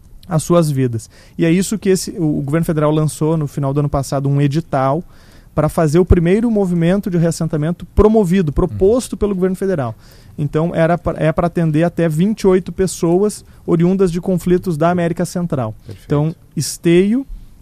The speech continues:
Speaker 1: Porto Alegre e Venâncio Aires, ãh, vão receber cada um cerca de duas famílias, ãh, que vêm da, desses conflitos da América Central. Então, a gente recebe esse primeiro grupo dia trinta de maio, que vem de, de Honduras.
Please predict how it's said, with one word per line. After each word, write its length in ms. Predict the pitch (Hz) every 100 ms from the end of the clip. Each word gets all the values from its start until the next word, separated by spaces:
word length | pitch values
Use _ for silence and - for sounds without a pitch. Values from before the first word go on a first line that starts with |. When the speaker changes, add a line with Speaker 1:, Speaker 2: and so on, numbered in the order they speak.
| -
Speaker 1:
Porto 300 | 175 170 180
Alegre 440 | 147 135 131 127 -
e 100 | 156
Venâncio 480 | 160 151 151 156
Aires, 540 | 131 127 156 196 - -
ãh, 440 | 151 143 143 139 -
vão 220 | 139 165
receber 500 | 165 165 160 143 139
cada 300 | 151 139 139
um 260 | 143 185 190 - _
cerca 260 | - 151 160
de 120 | 147
duas 320 | 147 156 147
famílias, 720 | 165 143 139 143 170 202 - - - - - -
ãh, 320 | 156 151 156 151
que 100 | 185
vêm 400 | 147 151 170 185
da, 360 | - 147 143 135
desses 320 | 131 135 147
conflitos 400 | 156 147 139 131
da 80 | 143
América 300 | 139 135 160
Central. 320 | 180 170 170
Então, 120 | 160
a 60 | 139
gente 200 | 143 151
recebe 420 | 131 139 143 135
esse 100 | 135
primeiro 320 | - 139 139
grupo 400 | 135 135 135 131 117 - - - - - -
dia 160 | - 139
trinta 300 | 135 143 156
de 80 | 147
maio, 240 | 147 147
que 100 | -
vem 220 | 151 156
de, 380 | 147 151 165 160
de 160 | 156 139
Honduras. 580 | 175 175 147 127 110